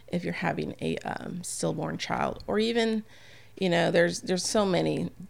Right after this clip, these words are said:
different types of losses, but my biggest thing is hold your child, take pictures.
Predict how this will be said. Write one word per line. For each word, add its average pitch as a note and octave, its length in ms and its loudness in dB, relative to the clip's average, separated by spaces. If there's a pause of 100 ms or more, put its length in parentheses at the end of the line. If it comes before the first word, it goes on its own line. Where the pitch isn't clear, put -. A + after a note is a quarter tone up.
different - 320 -4
types - 260 0
of F3 120 -4
losses, - 420 -4
but - 100 -2
my F3 180 4
biggest F#3 360 0
thing E3+ 140 -2
is D#3+ 100 -4 (200)
hold F3+ 220 0
your F3+ 100 0
child, D#3+ 460 0
take F3 240 -4
pictures. D#3+ 520 -6